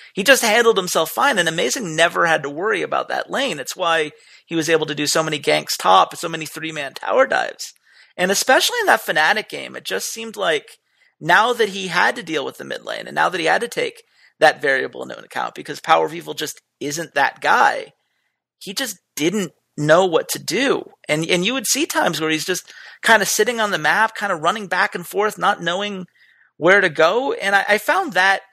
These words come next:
to be interesting, uh, especially given that Orihen's kinda made this decision not to have a real head coach kinda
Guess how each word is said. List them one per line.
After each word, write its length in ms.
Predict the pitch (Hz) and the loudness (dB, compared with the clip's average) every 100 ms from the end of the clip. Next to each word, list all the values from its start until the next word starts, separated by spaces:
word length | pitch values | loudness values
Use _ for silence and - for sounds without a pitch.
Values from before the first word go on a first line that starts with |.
| _ _ _ - | _ _ _ -16
to 80 | 156 | -12
be 140 | 160 | -12
interesting, 760 | 143 160 175 160 - 62 - _ | -8 -6 -6 -6 -8 -10 -14 _
uh, 240 | - 65 62 | -10 -6 -6
especially 680 | - 202 240 285 262 170 139 _ _ - | -4 0 0 0 -4 -6 -10 _ _ 0
given 260 | 165 156 | 2 4
that 140 | 147 143 | 4 2
Orihen's 420 | 147 180 180 151 | 2 0 0 -4
kinda 220 | - 156 | -4 -4
made 220 | 139 151 | -4 -8
this 160 | 151 143 | -8 -10
decision 400 | 139 160 151 139 | -6 -6 -6 -2
not 200 | 139 170 | -2 0
to 80 | 151 | -2
have 480 | 139 160 160 135 - _ _ _ - | 2 2 2 0 -18 _ _ _ -6
a 240 | 139 135 131 | -4 -4 -8
real 460 | 127 139 170 180 | -14 -6 -2 -2
head 320 | 147 147 160 135 | -4 -2 -2 -2
coach 600 | 143 180 - - - - | -6 -6 -6 -8 -8 -8
kinda 360 | 196 185 190 | -4 -2 -2